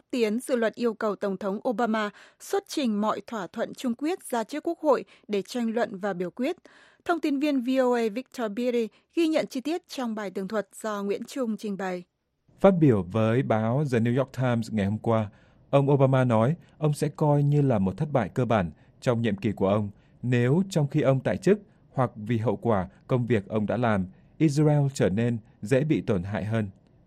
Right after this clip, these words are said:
Speaker 2: Ông nói đó sẽ không những là một thất bại về mặt sách lược mà còn là một thất bại về mặt đạo đức. Được hỏi ông muốn chuyển đi một thông điệp gì cho nhân dân Israel về thỏa thuận, Tổng thống nói mặc dù có quyền quan ngại về Iran,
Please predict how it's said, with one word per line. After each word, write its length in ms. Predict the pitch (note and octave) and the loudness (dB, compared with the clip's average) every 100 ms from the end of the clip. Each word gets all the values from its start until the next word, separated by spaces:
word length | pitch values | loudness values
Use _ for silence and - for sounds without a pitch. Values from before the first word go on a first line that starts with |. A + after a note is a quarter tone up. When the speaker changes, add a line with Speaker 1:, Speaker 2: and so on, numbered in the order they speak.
| _ _ | _ _
Speaker 2:
Ông 200 | - D3+ | 0 2
nói 320 | C3 A#2+ C#3+ F3+ _ | 2 2 0 -4 _
đó 320 | - A#2+ A#2 D#3 | -2 0 2 0
sẽ 320 | - C#3 B2 | -2 -2 -2
không 320 | - E3+ D#3 | -2 -2 2
những 300 | D3 A#2+ F3+ | 2 0 0
là 80 | C#3 | 0
một 160 | G2 G2 | 0 -2
thất 100 | C#3+ | -2
bại 240 | B2+ E2 F2 | -4 -4 -4
về 120 | G#2+ | -2
mặt 200 | G2+ F#2+ - - | 0 -2 -6 -10
sách 220 | - F3+ | -6 0
lược 200 | C3 G2 - - _ | 2 2 -4 -20 _
mà 140 | - A#2 | -4 -2
còn 200 | A#2+ A#2 | 0 0
là 120 | A2+ | 0
một 160 | G#2 G#2+ | 0 -2
thất 140 | E3 | -2
bại 240 | C3+ G#2+ F#2 | -2 -4 -4
về 80 | G2 | -2
mặt 140 | F#2+ F#2 | 0 -2
đạo 140 | F2+ | -2
đức. 140 | G#2 C#3 - _ _ _ _ _ - | -2 -4 -6 _ _ _ _ _ -2
Được 160 | D3+ | 0
hỏi 280 | C3 C3+ G2+ F2+ - | 2 2 0 -2 -8
ông 220 | - D#3 | -2 2
muốn 220 | D3 C3+ D#3+ | 4 4 2
chuyển 300 | - D3 F2+ | 0 0 2
đi 140 | A2 C3 | 0 0
một 140 | A2+ | 0
thông 160 | C3 A#2 | -2 0
điệp 160 | A2 | -2
gì 280 | F2+ A2 G2 F#2+ _ | 0 -2 -2 -6 _
cho 120 | - A#2+ | -6 -2
nhân 140 | A#2 | 0
dân 140 | A#2 | 0
Israel 460 | A#2 A2 A#2 A2+ A2 G#2 | -2 -2 0 0 0 -2
về 120 | G#2 | -4
thỏa 160 | F#2+ F#2 | -4 -6
thuận, 260 | A2 G2 - - _ _ - | -4 -4 -6 -18 _ _ 0
Tổng 160 | A2+ | 0
thống 180 | B2 A#2+ | 2 0
nói 220 | B2 B2 | 0 0
mặc 160 | E3 C3+ | 0 -2
dù 260 | F#2+ A#2+ A2 | -2 0 0
có 180 | G#2+ C3+ | -2 -4
quyền 260 | - A2+ | 0 0
quan 180 | F#2+ A2+ | 0 0
ngại 200 | A2+ G2 | 0 -2
về 120 | - | -2
Iran, 360 | G#2 A2 A2+ | -2 -2 -2